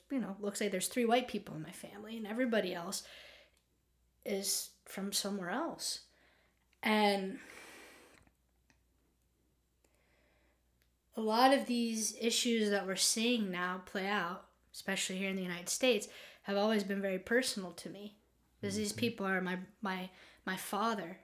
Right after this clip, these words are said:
Speaker 1: and
Speaker 2: Sure.
Speaker 1: my brothers and my sister and my cousins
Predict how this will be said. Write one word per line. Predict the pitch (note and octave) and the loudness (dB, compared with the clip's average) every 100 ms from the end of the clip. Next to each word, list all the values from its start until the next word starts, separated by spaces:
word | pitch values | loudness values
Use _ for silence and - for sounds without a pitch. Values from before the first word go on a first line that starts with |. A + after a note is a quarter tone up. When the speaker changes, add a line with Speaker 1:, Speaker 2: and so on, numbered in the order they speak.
| _ _ _ _ _ - | _ _ _ _ _ -12
Speaker 1:
and | G3 F#3+ | -8 -6
Speaker 2:
Sure. | |
Speaker 1:
my | F#3+ | -6
brothers | F#3+ A3 G#3+ G#3 F#3+ G3+ - - | 0 4 4 4 2 -4 -6 -6
and | A3 F#3 | -4 -4
my | |
sister | F3+ - A#3 - - F#3+ F#3+ F#3+ - - - _ | -2 0 2 2 0 -4 -4 -6 -16 -20 -20 _
and | F#3 F#3 F3+ F3+ F#3+ _ _ _ _ _ _ | -4 -4 -4 -6 -10 _ _ _ _ _ _
my | F3+ | -10
cousins | F3+ - G#3 A3+ A3+ G#3 G3+ - | -4 0 0 2 0 0 -2 -6